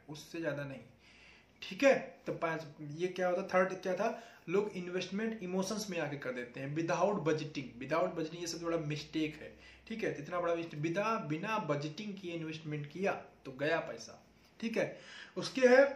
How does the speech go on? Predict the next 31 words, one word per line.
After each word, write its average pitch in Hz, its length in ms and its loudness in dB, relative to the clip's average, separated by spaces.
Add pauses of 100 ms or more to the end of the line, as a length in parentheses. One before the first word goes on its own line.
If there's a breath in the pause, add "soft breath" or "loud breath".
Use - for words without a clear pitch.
(440)
नेक्स्ट 196 380 0
पॉइंट 233 220 4
है 170 80 6 (100)
फॉल्स 226 400 8
इन्वेस्टमेंट। - 600 4 (480)
फॉल्स 214 280 8
इन्वेस्टमेंट 226 520 0 (340)
क्या 196 100 -2
होता 196 260 -2
है, 220 140 0
ये 202 60 0
इसी 196 220 -4
का - 180 -10
पार्ट 151 200 0
है, 151 100 -4
थर्ड 180 200 -2
वाले 143 260 -2
का 139 100 -4
है। 156 100 -6 (420 loud breath)
फॉल्स 208 280 4
इन्वेस्टमेंट 226 520 0
ये 226 120 -2
होता 208 260 -4
है 226 220 -2 (320 loud breath)
कि - 80 -6
गए 175 300 4
हम 190 180 -2
डॉक्टर 165 240 -2
से 185 140 -6
बात 156 380 2
किए, 175 280 -6